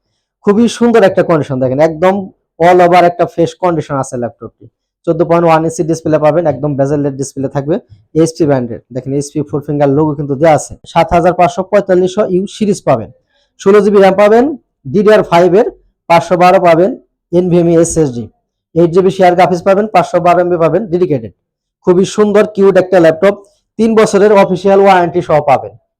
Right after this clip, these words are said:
ব্যাটারি হেলথ থাকবে, আহ, পঁচাশি পার্সেন্ট, এসএসডি পঁচানব্বই পার্সেন্ট, কন্ডিশন এ প্লাস গ্রেড। মোট কথা all over একটা ফ্রেশ কন্ডিশনের একটা ল্যাপটপ, কোনো স্ক্র্যাচ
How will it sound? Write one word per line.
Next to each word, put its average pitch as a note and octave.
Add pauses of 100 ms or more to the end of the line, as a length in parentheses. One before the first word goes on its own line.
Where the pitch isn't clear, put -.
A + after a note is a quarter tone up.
ব্যাটারি F3
হেলথ F3
থাকবে, E3+ (520)
আহ, C#3+
পঁচাশি G3
পার্সেন্ট, E3+
এসএসডি F3
পঁচানব্বই G3
পার্সেন্ট, A#2 (180)
কন্ডিশন F3+
এ F3+
প্লাস E3
গ্রেড। G3 (160)
মোট F#3
কথা A3 (160)
all B3
over G3+
একটা E3+
ফ্রেশ G3+
কন্ডিশনের E3+
একটা C#3+
ল্যাপটপ, C3 (640)
কোনো A#3 (600)
স্ক্র্যাচ F#3+